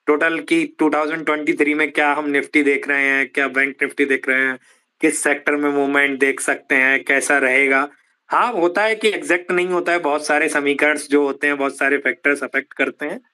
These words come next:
but फिर भी थोड़ा सा discuss करते हैं इस चीज के ऊपर।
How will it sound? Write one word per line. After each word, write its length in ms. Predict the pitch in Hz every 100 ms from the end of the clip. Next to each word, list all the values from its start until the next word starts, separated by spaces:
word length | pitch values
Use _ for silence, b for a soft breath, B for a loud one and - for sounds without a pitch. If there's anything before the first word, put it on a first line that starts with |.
| _ _ _ -
but 100 | 190 214 - _ _ _ -
फिर 140 | 180
भी 180 | 190 277
थोड़ा 260 | 190 165 165
सा 140 | 175
discuss 400 | 165 147 - 165
करते 300 | - 156 156
हैं 160 | 170 165
इस 140 | -
चीज 200 | 156 147
के 120 | -
ऊपर। 260 | 160 147 165